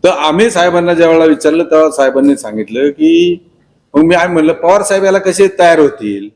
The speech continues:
पवार साहेबांच्या समोर हे झाले.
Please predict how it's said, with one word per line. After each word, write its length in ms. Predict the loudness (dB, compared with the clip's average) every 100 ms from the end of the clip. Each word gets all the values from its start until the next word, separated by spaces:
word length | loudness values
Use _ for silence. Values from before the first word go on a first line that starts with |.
| _ _ _ _ _ _ _ _ _
पवार 180 | 0 0
साहेबांच्या 440 | 0 -2 -2 -2
समोर 400 | -2 -2 0 0
हे 160 | 0 -2
झाले. 380 | -6 -12 -16